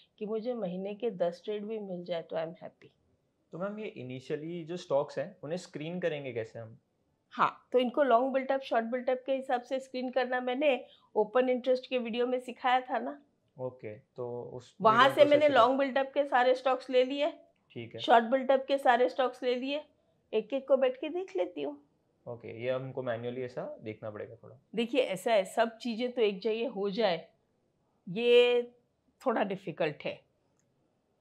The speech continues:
Speaker 1: जो लोग कोडिंग जानते हैं, वो ये सारी चीज़ें कोड कर सकते हैं,
Speaker 2: हम्म।
Speaker 1: एल्गो बना सकते हैं, जो करना है कर सकते हैं। लेकिन, अ,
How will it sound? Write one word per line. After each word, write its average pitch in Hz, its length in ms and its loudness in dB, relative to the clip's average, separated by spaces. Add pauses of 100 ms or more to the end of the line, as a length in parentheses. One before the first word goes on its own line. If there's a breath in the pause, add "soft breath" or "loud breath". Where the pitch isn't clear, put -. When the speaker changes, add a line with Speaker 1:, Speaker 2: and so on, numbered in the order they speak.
(300)
Speaker 1:
जो 247 200 8
लोग 294 420 0
कोडिंग 208 480 6
जानते 190 480 0
हैं, 143 320 -10 (360)
वो 240 240 -2
ये 294 200 -2
सारी 202 320 0
चीज़ें 185 360 -10
कोड 175 300 -6
कर 165 140 -2
सकते 147 580 -12
हैं, - 140 -20 (420)
Speaker 2:
हम्म। 117 140 -20 (680)
Speaker 1:
एल्गो 185 300 -2
बना 165 260 -4
सकते 151 360 -10
हैं, 160 120 -6
जो 180 140 -8
करना 175 300 -4
है 170 60 0
कर 156 180 0
सकते 147 440 -4
हैं। 151 280 -4 (480)
लेकिन, 196 580 0
अ, 170 420 -2